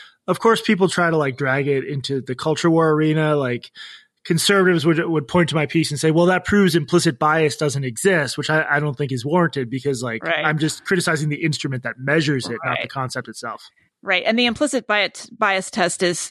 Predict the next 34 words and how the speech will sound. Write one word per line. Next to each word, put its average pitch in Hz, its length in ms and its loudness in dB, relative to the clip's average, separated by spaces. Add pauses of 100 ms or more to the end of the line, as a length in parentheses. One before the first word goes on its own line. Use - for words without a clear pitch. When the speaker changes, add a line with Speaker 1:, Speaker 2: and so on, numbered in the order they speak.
(120)
Speaker 2:
is 196 140 0
it 196 120 0 (200)
the 202 80 -2
thing 190 520 -2
where 175 380 0 (160)
you 190 180 -2
look 180 240 -2
at 175 120 -2 (420)
different 202 260 0
faces 185 500 0
and 185 140 0
there 175 120 0
are - 40 0
words 180 480 -2
associated 180 720 -2
with 180 140 -2
them? 175 240 0
How 208 120 0
does 202 200 -2
the 170 440 0 (100)
actual - 340 -4
test - 520 -4
work? - 280 -4
I 175 40 -2
know 170 100 -2
it's - 100 -6
probably 180 220 -4
hard 185 200 -4
to - 60 -10
kind - 180 -4
of - 100 -8 (220)
describe - 640 -4 (540)
verbally. - 640 0
Speaker 1:
Yeah, 180 60 -2